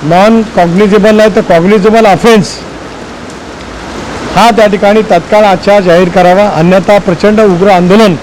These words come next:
त्या ठिकाणी केलं जाईल, अशी स्वच्छपणाची माझी भूमिका आहे. इथून पेणला गेल्याच्यानंतर सुद्धा बैठक होईल, नागोठण्याला सुद्धा बैठक होईल, कोलाडला सुद्धा पाहणी होईल,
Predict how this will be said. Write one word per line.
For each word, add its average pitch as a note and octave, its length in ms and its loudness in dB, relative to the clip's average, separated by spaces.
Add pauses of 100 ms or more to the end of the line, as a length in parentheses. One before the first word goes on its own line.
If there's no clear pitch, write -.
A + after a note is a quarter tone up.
(340)
त्या F3 120 2
ठिकाणी F#3+ 340 -2
केलं F3 280 0
जाईल, D#3 260 0
अशी F#3 220 -2
स्वच्छपणाची F#3+ 640 0
माझी F3+ 220 0
भूमिका F3 360 0
आहे. G#3+ 120 2 (400)
इथून F#3+ 180 0
पेणला A3 380 2
गेल्याच्यानंतर G#3 500 0
सुद्धा G3 260 0
बैठक F#3+ 340 0
होईल, G3+ 300 2 (380)
नागोठण्याला G3+ 540 0
सुद्धा G#3 220 -2
बैठक G3 380 0
होईल, G#3+ 260 2
कोलाडला G3 460 2
सुद्धा F#3+ 240 0
पाहणी G3+ 280 2
होईल, G3+ 320 2